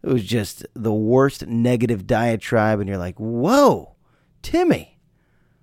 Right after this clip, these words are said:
thought I knew ya." I vividly remember going on the air that day, whenever it was,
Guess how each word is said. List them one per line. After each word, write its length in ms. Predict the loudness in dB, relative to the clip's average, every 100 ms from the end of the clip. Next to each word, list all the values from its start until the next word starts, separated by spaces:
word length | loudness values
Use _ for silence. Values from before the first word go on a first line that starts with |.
| _ _ _ _
thought 300 | -4 0 4
I 140 | 4
knew 280 | 4 4 6
ya." 240 | 4 2 -2 _ _ _ _ _ _ _ _ _ _ _
I 140 | -2
vividly 580 | -2 2 4 4 4 2
remember 440 | 4 4 4 2
going 280 | 2 0 2
on 120 | 0
the 120 | 0 0
air 200 | 0 0
that 180 | -2
day, 160 | -2 -2
whenever 380 | 2 2 2 0
it 80 | 0
was, 400 | -2 -2 -6